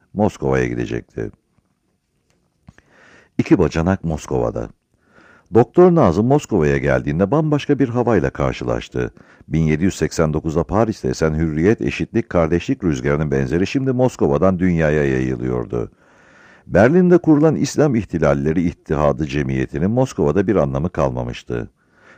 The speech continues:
Müslüman dünyasında Enver Paşa'nın değil bir başka ismin ağırlığı her geçen gün artıyordu. Bu isim İslam'ı Türk milliyetçiliğiyle yoğurup yeni bir sosyalizm teorisi geliştiren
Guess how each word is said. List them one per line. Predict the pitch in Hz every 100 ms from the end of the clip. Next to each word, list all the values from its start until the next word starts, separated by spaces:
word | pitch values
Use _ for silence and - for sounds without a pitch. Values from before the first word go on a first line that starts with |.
| -
Müslüman | 117 - 170 190 170
dünyasında | 147 85 71 - 90
Enver | 92 123 156
Paşa'nın | - 82 76 71 64
değil | 76 90
bir | 143 131
başka | 135 -
ismin | 131 - 85
ağırlığı | 67 69 69 78
her | 110 139
geçen | 92 - 82 78
gün | 80
artıyordu. | 71 69 64 64 58 58 55 _ _ _ _
Bu | 113 147
isim | 104 - 92
İslam'ı | 67 - 78 76 87
Türk | - 151 -
milliyetçiliğiyle | 107 90 90 - 90 117 92
yoğurup | 69 67 65 76 69
yeni | 98 139
bir | 143
sosyalizm | - 123 - 131 113 87
teorisi | 80 71 71 71
geliştiren | 67 69 - 69 92